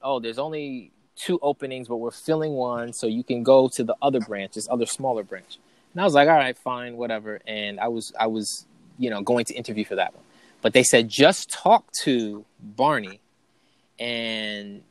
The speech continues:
you know, because she still is interviewing people, even though she has already filled the role, but that she's, you know, still going through that process. And we wanna make sure you've gotten, you know, to interview with multiple people and not just one manager that you're gonna work for. I said, "Fine, that's, you know, whatever." So it wasn't like an, it wasn't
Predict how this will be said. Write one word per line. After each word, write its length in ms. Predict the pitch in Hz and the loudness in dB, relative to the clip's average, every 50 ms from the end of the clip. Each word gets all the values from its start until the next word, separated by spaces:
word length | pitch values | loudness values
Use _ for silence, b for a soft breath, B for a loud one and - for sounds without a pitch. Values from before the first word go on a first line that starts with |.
| _ 110 | _ -8
you 120 | 127 127 | -6 -6
know, 140 | 117 110 104 | -6 -6 -4
because 300 | 101 110 - - 143 - | -4 -4 0 2 0 2
she 240 | - - 160 156 143 | 4 2 2 2 2
still 440 | - - - 151 143 135 131 123 117 123 | 0 -2 2 4 4 6 4 2 2 -2
is 160 | 117 107 - | -4 -6 -4
interviewing 440 | - 143 143 - 139 117 120 117 107 | -4 -6 -2 -2 -2 -2 -2 -4 -4
people, 220 | - 135 123 123 104 | -4 -4 -4 -4 -6
even 180 | 117 117 120 | -6 -6 -6
though 80 | 117 110 | -6 -6
she 160 | - - 113 | -4 -4 -2
has 160 | - 113 - | -2 -4 -2
already 380 | 117 113 110 107 101 101 98 - | 0 0 0 0 0 -2 -8 -10
filled 340 | - - - 151 151 135 117 | -10 0 6 6 6 6 6
the 100 | 110 98 | 0 -4
role, 160 | 101 98 95 | -4 -6 -6
but 160 | 98 101 _ | -8 -10 _
that 100 | - 107 | -10 -10
she's, 320 | - - 117 107 - - - - | -6 -6 -6 -8 -8 -12 -12 -8
you 100 | 117 110 | -8 -8
know, 100 | 98 - | -8 -8
still 180 | - - 127 | -4 -4 -2
going 180 | 113 120 113 104 | -2 -2 -4 -4
through 120 | - 104 | -2 -2
that 120 | 104 95 _ | -2 -2 _
process. 480 | - - 135 120 - - 107 - - | -2 0 0 0 0 -2 -4 -4 -6
And 80 | 98 101 | -8 -4
we 100 | 107 110 | -4 -4
wanna 180 | 107 107 104 104 | -4 -4 -6 -4
make 160 | 107 101 - | -4 -6 -4
sure 160 | - 123 110 | -2 -2 -2
you've 440 | 101 101 107 113 110 104 98 - - - | 0 0 2 2 2 2 0 -4 0 4
gotten, 440 | 117 110 107 - 110 107 101 98 - b b b b b b b b b b | 6 6 6 4 0 -4 -4 -4 -10 b b b b b b b b b b
you 80 | 117 117 | 2 2
know, 100 | 110 101 | 2 2
to 140 | - 117 | 0 -2
interview 340 | - 139 131 127 110 113 110 | -2 2 4 4 6 6 4
with 120 | 110 101 104 | 4 4 6
multiple 340 | 117 120 - - 110 107 | 4 4 4 4 -2 -2
people 260 | - - 131 110 - 101 | 0 0 -2 -2 -2 -4
and 80 | 101 | -4
not 140 | 104 98 - | -4 -4 -4
just 160 | 104 95 - | -4 -6 -6
one 420 | 98 98 104 104 98 95 95 92 92 _ _ b b b b b b b - | -6 -6 -4 -4 -4 -6 -10 -12 -14 _ _ b b b b b b b 0
manager 440 | 135 135 127 117 110 104 104 98 92 95 | 2 4 4 4 2 0 0 0 0 0
that 180 | 110 107 101 | 0 0 0
you're 80 | 104 98 | 0 -4
gonna 100 | 98 101 | -2 2
work 160 | 139 - 127 | 2 2 2
for. 200 | - - 104 92 | 2 -2 -4 -4
I 20 | 104 | -2
said, 220 | - - 117 - | 2 0 0 4
"Fine, 300 | - 185 139 104 98 98 | 6 4 4 4 2 -6
that's, 280 | 113 - - - - - | -10 -12 -12 -14 -12 -10
you 80 | 113 | -10
know, 100 | 101 87 | -8 -6
whatever." 220 | 85 104 101 92 98 | -4 -2 -4 -2 0
So 160 | - - 139 | 4 4 6
it 120 | 139 147 147 | 8 8 8
wasn't 320 | 190 202 175 170 175 156 | 8 8 8 4 0 -2
like 180 | 160 151 143 - | -2 -4 -2 -4
an, 120 | 135 131 _ | -6 -8 _
it 240 | - 117 110 120 135 | -16 -16 -12 -10 -4
wasn't 360 | 139 151 151 139 143 131 - | -2 -2 -2 -2 -4 -8 -10